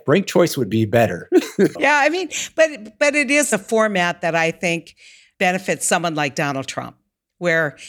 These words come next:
Speaker 2: it, it really is the true believers who show up.
Speaker 1: Yes, yes. And, and the intent of it, and, and one of Harkin's right-hand, uh, people, Richard Bender, was kind of the, the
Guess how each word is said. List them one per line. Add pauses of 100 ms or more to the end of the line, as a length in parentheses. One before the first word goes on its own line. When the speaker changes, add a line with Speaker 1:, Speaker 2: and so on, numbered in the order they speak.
(120)
Speaker 2:
it,
it
really
is
the
true
believers
who
show
up.
Speaker 1:
Yes, (220)
yes.
And,
and
the
intent
of
it, (280)
and, (320)
and
one
of
Harkin's
right-hand,
uh,
people,
Richard
Bender,
was
kind
of
the, (260)
the